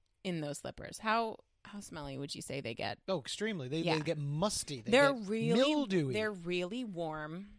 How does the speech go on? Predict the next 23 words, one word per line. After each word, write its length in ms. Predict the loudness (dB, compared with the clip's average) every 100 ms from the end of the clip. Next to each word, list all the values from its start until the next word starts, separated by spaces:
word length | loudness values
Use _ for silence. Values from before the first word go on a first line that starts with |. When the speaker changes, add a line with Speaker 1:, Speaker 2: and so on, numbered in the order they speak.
| -20 _ _ _ -4
Speaker 1:
They're 140 | -2
really 500 | -2 -6 -6 -4 -4
warm. 460 | -6 -8 -8 -10 -14 -16 -10 -8 -6
They're, 340 | 0 0 0 -2
um, 460 | 0 0 0 -4 -10 -14 -16 -16 -18 -16 -20 -20 -4 -2
and 140 | -2
combined 460 | -2 2 2 2 -4
with 160 | -6
the 60 | -6
multiple 400 | -4 -4 -6 -10
pairs 260 | -8 -8 -8
of 80 |
socks 320 | -8 -6 -6 -8
that 140 | -8
I 80 | -6
wear, 280 | -4 -4 -4
Speaker 2:
Mm-hmm. 200 | -4 -4 -4
Speaker 1:
they're, 140 | -4 -6
like, 220 | -6 -10
super, 420 | -12 -10 -12 -12
super, 320 | -12 -12 -12 -12
super 300 | -12 -12 -10
toasty. 480 | -8 -10 -10 -14